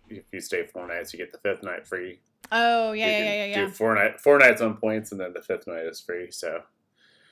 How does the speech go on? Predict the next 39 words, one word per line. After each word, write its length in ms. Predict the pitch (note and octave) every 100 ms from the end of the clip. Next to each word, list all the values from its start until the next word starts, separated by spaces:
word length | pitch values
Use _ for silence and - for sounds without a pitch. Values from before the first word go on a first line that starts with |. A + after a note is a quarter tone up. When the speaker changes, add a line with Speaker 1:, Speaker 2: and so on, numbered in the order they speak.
| _ _ A#2+
Speaker 1:
all 160 | B2
of 100 | A2+
that's 200 | G#2+ F#2+
always 240 | F#2 F2+ -
helpful 320 | F2+ - F2
too, 240 | - E2 - _ _ _ _ _ _ _ _ _ _ _ _ _ _ _ G2
and 140 | F2
stuff. 340 | - F2 E2+
So, 260 | - A#2+ A#2
you 120 | D3
know, 260 | E3+ D3 G3+ - _ _ _ _
uh, 360 | B3 C#4 C4+ A#3+ A3+ _ _ _ _ _ -
Hilton's 360 | D#3+ A3 G#3
fine. 280 | - G2+ B2 - -
<laughs> 600 | F3+ F3 A3 - A3 - _ - - _ _ -
It's 40 |
like, 160 | - G#4+
all 40 | G4
right. 200 | E4 C#4+ - _ - - -
Speaker 2:
Yeah, 240 | F4+ G4
I 140 | C#4 D#4
mean, 260 | E4+ E4
it's, 240 | B3 D#4+ B3
it's 300 | C#4 - -
fun. 240 | E4 D#4+
Yeah, 240 | A#3+ B3+ A#3
Hilton's 460 | D4 D#4 F#4 D4 B3+ -
nicer 500 | B3 B3 D4 D#4+ D4+
than 160 | C4+
a 80 | C4
lot. 540 | B3 A3+ A#3 C4+ D#4 - -
Um, 360 | A#3 G#3+ G#3
there's 180 | A3+ A3+
obviously 480 | G#3+ A3+ A#3+ A#3+ A3
nicer 400 | G3+ G#3 A3 A3+
hotels 400 | A3 G#3+ G3+ G3+
than 160 | G#3 F#3+
that, 400 | F3 G#3 - -
but 400 | F#3+ F3 F3